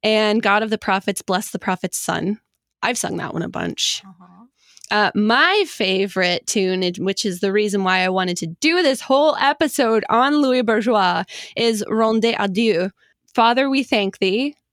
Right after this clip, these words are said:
Speaker 1: Uh, mark how the Lamb of God's self-offering, I didn't even, I don't really know that one. And new songs of celebration render. So those three are li-, a little bit less known, probably. I don't think I even started singing Father We, Father We Thank Thee is the one that I really know.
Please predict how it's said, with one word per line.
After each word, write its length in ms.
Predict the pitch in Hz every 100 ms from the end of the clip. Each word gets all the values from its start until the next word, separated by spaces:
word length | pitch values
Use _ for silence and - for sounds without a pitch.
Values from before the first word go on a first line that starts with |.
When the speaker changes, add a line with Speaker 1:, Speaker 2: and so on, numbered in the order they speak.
| _ _ -
Speaker 1:
Uh, 440 | 208 202 196 196 -
mark 400 | 214 220 294 -
how 220 | - 226
the 120 | 233
Lamb 220 | 214 196
of 120 | 214 190
God's 260 | 190 190
self-offering, 720 | - 202 - 185 196 208 208 -
I 100 | 190
didn't 140 | 196
even, 380 | 180 180 170 175 - _ 175
I 80 | 175
don't 140 | 156
really 160 | 160 165
know 100 | 165
that 140 | 131
one. 180 | 165 165 - - - _
And 440 | 214 220 202 208 202
new 420 | 226 226 240 247 247
songs 400 | 254 220 214 196
of 80 |
celebration 580 | - 190 190 175 - 190
render. 320 | 170 156 90 - - -
So 140 | 294
those 180 | 349 415
three 220 | - 403
are 120 | 240
li-, 120 | 214 -
a 60 | 208
little 180 | 247 320
bit 140 | - - _ _ _
less 500 | 175 170 208 - -
known, 340 | 302 330 349 370
probably. 640 | 349 359 370 370 381 392 -
I 180 | 247
don't 240 | 311 349 -
think 160 | 214
I 120 | 214 202
even 280 | 185 185 180
started 340 | 196 185 170
singing 400 | - 180 220 233
Father 280 | 254 254 262
We, 160 | 269 - -
Father 200 | 285 285
We 80 | 247
Thank 200 | 202 190
Thee 100 | 175
is 100 | 175
the 80 | 175
one 100 | 160
that 100 | 156
I 60 |
really 240 | 151 147 -
know. 220 | 143